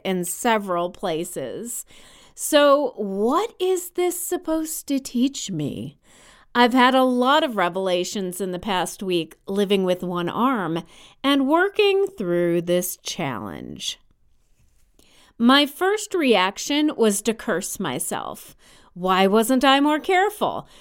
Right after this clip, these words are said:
Why wasn't I looking at my feet? Why didn't I put both hands down to absorb the shock? And I realized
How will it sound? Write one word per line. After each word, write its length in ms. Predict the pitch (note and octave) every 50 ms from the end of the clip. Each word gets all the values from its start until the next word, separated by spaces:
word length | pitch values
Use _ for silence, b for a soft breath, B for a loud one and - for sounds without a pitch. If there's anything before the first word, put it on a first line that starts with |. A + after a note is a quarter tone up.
| b b b
Why 340 | - F3+ F3+ F3+ F3+ F#3+ G3
wasn't 360 | G3+ A#3 A#3+ B3+ C4+ C4+ C#4
I 100 | C#4 C4+
looking 340 | C#4 D4 C#4 F4 E4+ D4+ D#4
at 100 | C#4+ -
my 140 | D4+ D#4 E4
feet? 380 | D#4+ - - G4 F#4+ - -
Why 300 | - F3+ E3+ E3 E3+ F#3
didn't 240 | F#3 A3 A#3 B3+ C4
I 120 | C4 C4+
put 400 | C4 B3+ - D4+ D#4 - A#3+ B3
both 280 | G#3 A3 B3+ D4+ F#4 -
hands 460 | - C#4 A3 G3 F#3 F#3+ F#3+ F3 F3+
down 360 | E3+ G3+ F#3+ F#3 F3 F3+ F3+ F3+
to 160 | - G#3+ F#3+
absorb 600 | F3+ E3+ E3+ E3+ G3 F3+ E3 E3 E3 D#3+ D#3+ D#3
the 80 | E3+ D#3
shock? 560 | - - F#3+ E3 B2+ F#2 - - _ - - b b b b b b b b b b b _ -
And 160 | C#4+ C#4 C#4+
I 60 | C#4+
realized 760 | D4 C#4 D4+ E4+ F#4+ G4+ A4+ A#4 A#4+ B4 B4+ A#4+ A4+ - -